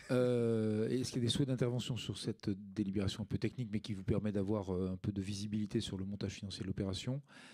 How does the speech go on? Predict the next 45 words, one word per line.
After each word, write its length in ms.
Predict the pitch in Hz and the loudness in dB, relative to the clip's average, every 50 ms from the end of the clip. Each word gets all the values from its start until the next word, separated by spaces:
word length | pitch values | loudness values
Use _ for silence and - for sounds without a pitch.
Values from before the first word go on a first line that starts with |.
| - - - - - - - _ _ _ _ _ _ _ _ _ - | -20 -20 -20 -20 -20 -20 -20 _ _ _ _ _ _ _ _ _ -4
Euh, 460 | 104 101 101 98 98 95 98 98 95 120 | -2 0 0 0 0 0 0 0 0 2
alors, 160 | - 101 107 | 2 2 2
je 120 | 101 120 | 2 2
redis, 420 | 120 104 135 127 131 139 135 123 110 | 2 2 2 2 2 2 4 4 4
avant 180 | 104 98 101 98 | 4 2 0 0
qu'on 120 | - - | -2 -2
passe 220 | - 107 101 - | 0 0 0 0
au 60 | 120 107 | 0 2
vote, 280 | 110 120 113 - - | 2 2 0 0 0
euh, 1300 | 95 92 92 98 107 107 92 90 90 90 90 90 87 90 90 87 87 90 90 87 82 87 87 90 95 - - 151 139 - _ - | 2 2 2 2 2 2 0 0 0 0 -2 -2 -2 -4 -4 -4 -6 -6 -6 -8 -8 -10 -10 -10 -12 -12 -14 -14 -18 -20 _ -18
sans 160 | - - 87 | -14 -12 -10
paraphraser 480 | - 85 82 - - - 98 90 95 87 | -8 -6 -6 -6 -6 -6 -6 -4 -4 -4
des 100 | 85 87 | -6 -6
gens 140 | - 90 | -8 -8
connus, 240 | - - 107 120 120 | -6 -4 -4 -2 -2
mais 180 | 110 98 98 98 | -2 -2 -4 -4
on 100 | 95 90 | -4 -6
fera 280 | - - - - 104 | -6 -6 -4 -2 -2
un, 80 | 98 - - | -2 -2 -4
on 40 | - | -8
fera 160 | - - - | -6 -2 -2
un 60 | 110 | 0
peu 120 | - - 135 | 0 0 0
du 120 | 117 110 | 0 0
quoi 120 | - 123 110 | 0 -2 0
qu'il 140 | - 117 | 0 0
en 80 | 117 113 | -2 0
coûte 220 | - - 120 113 | 0 0 -2 -2
sur 160 | - - - - | -2 -4 -4 -2
ce 80 | - | -2
projet, 320 | 95 - - 104 95 127 - | -2 -2 0 0 2 2 2
parce 240 | - 95 - - | 0 -2 -4 -6
que, 140 | - - 107 | -4 -2 0
euh, 840 | 104 104 104 - - 92 90 90 90 87 87 90 95 95 101 98 92 | 2 2 2 0 0 0 0 0 0 -2 -2 -4 -4 -6 -6 -8 -10
j'ai 560 | 87 - - 92 87 85 85 82 87 92 98 | -10 -8 -6 -4 -4 -2 -4 -4 -4 -6 -6
indiqué 320 | 90 87 92 - 113 110 | -6 -8 -4 -2 -2 -2
que 80 | - - | -2 -4
je 100 | 90 90 | -6 -6
ne 60 | 90 | -6
négocierai 420 | 90 92 90 90 - - 90 90 | -4 -4 -4 -4 -4 -4 -6 -4
pas 140 | - 98 92 | -4 -2 -2
la 80 | 90 92 | -2 0
date 180 | 87 95 87 | 0 0 0
de 80 | - - | 0 -2
livraison. 420 | 82 85 87 87 82 90 120 143 | -2 -2 0 0 0 0 -2 -4